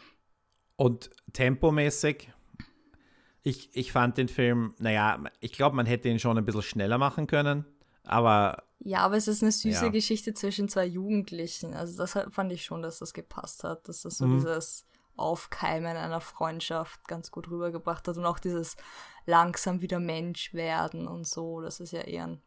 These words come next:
Speaker 2: Prozess und nicht was Actiongeladenes.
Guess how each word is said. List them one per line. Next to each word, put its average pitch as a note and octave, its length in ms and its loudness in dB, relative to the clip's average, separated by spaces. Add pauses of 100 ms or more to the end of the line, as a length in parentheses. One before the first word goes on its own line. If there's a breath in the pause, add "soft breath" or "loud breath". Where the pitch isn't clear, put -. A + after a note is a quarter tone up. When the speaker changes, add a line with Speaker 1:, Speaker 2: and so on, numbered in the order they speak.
Speaker 2:
Prozess - 640 -8
und D#3+ 200 -10
nicht - 380 -14 (500 soft breath)
was - 360 0 (140)
Actiongeladenes. E3 1400 -4